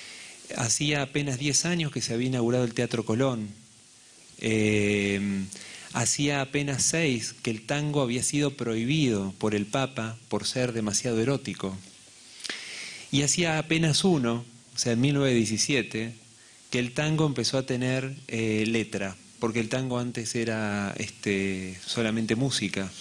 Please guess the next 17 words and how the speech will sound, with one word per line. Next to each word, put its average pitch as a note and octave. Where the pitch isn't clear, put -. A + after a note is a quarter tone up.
En C3
fin, B2+
no C3
se B2+
había C3+
publicado A#2+
Don A2
Segundo A#2
Sombra, D3+
ni A#2
Fervor A#2+
de A#2+
Buenos A2+
Aires B2
de A2+
Borges B2
había A2+